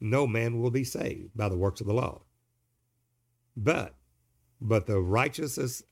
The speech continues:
of God by faith, and faith worketh by love. If you love God, you'll keep his commandments,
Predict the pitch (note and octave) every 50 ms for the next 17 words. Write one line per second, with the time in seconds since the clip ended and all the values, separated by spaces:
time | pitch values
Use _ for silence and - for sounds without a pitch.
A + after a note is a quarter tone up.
0 | _ _ A#2+ A#2 G#2+ G2 F#2 F2+ G#2+ B2+ C#3+ A#2+ F2+ D#2 D#2+ F2 - - B2+ G#2+
1 | G#2 C3+ C3+ D#3 D3+ - - E3+ F3+ F3 B2+ F#2 D#2 - - _ _ _ _ -
2 | - - _ _ _ _ _ _ _ _ _ _ B2 A#2+ A#2+ - - - C#3+ C#3+
3 | A#2+ G2+ G2 A#2+ - - _ _ _ _ _ _ _ - - G2+ G#2 G2+ G2+ A#2+
4 | A2+ - - G#2+ A2 A#2 A#2 A2 A#2 B2+ B2 G2+ F2+ - - - - _ _ _
5 | _ _ _ _ _ _ _ - F#2+ F2+ F#2+ G#2 A2 G#2+ F#2+ B2 C3 D3 F3+ F#3
6 | D#3 - - _ _ _ _ _ _ - A2+ G2+ - - G#2 G2 G2 G2 E2+ -
7 | - G#2 F#2+ G2 G#2+ G2+ E2+ D2+ D#2+ - - - -